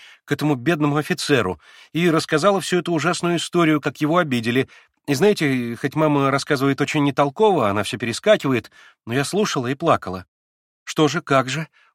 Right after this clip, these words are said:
Отдали вы эти деньги, и как же теперь этот несчастный?» «Тут и есть, что не отдал, и тут целая история», ответил Алеша,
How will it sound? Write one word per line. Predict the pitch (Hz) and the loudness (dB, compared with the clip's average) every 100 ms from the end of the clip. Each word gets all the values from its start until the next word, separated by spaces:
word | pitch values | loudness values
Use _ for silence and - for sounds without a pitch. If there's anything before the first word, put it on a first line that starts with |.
| - | 0
Отдали | 202 180 175 | 2 4 2
вы | 135 131 | 2 2
эти | 131 | 0
деньги, | 113 185 185 | 0 0 2
и | 131 113 - | 0 0 2
как | 170 | 2
же | 127 | 2
теперь | 123 120 147 - | -4 -2 -2 -2
этот | 135 - | -8 -6
несчастный?» | 127 - 139 147 175 160 - _ _ _ _ _ _ | -6 -2 0 0 -2 -4 -10 _ _ _ _ _ _
«Тут | 139 139 | -2 0
и | 151 | 0
есть, | 139 131 147 | 0 0 -2
что | - - | -4 -4
не | 123 123 | -2 0
отдал, | 127 156 135 110 92 98 | 2 0 0 -2 -2 -2
и | 98 | -4
тут | - 120 | -6 -8
целая | - 123 131 127 123 | -4 0 0 2 -2
история», | 120 - 143 151 117 87 | -2 -4 2 2 2 -2
ответил | - 95 101 98 85 | -8 -8 -8 -8 -12
Алеша, | - 95 147 - 101 | -8 -4 -4 -4 -6